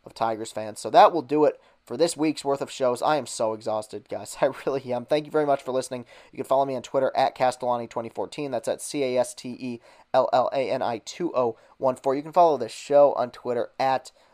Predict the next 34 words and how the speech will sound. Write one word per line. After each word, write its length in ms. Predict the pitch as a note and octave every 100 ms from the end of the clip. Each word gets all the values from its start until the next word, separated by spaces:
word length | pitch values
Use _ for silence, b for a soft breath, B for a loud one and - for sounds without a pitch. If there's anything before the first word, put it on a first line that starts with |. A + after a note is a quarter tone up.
| b
Locked 300 | - B2+ -
On 120 | A#2+
Tigers. 380 | - D3 C#3 B2
While 140 | B2+
you're 120 | A#2+ B2+
at 140 | C3+
it, 100 | A#2
go 80 | B2+
to 120 | A#2+
Apple 160 | A2+ A#2
Podcasts, 560 | - B2+ A#2+ B2+ A#2+
go 80 | -
to 60 | -
iTunes, 480 | A#2+ A#2+ A#2+ A#2
leave 240 | A#2+ B2 A#2 b b
a 80 | A2+
positive 640 | - - C#3 C3 B2 A2+
review 440 | A#2 A2+ A#2+ A#2 A#2 b b
of 120 | -
this 160 | - A2+
show. 380 | - C3 B2 G2+
It 100 | F#2
would 140 | A#2+
be 120 | A#2
much, 540 | A#2+ B2+ B2 B2 - - _ _ _
much 480 | - C3 B2 - - -
appreciated. 640 | - D#3 D#3 D#3+ D3 C#3+
And 100 | C3
also 340 | C#3 C3+ C#3
in 60 | B2+
the 80 | A#2+
link 260 | B2+ B2+ -
to 140 | -
my 300 | B2+ A#2 A2+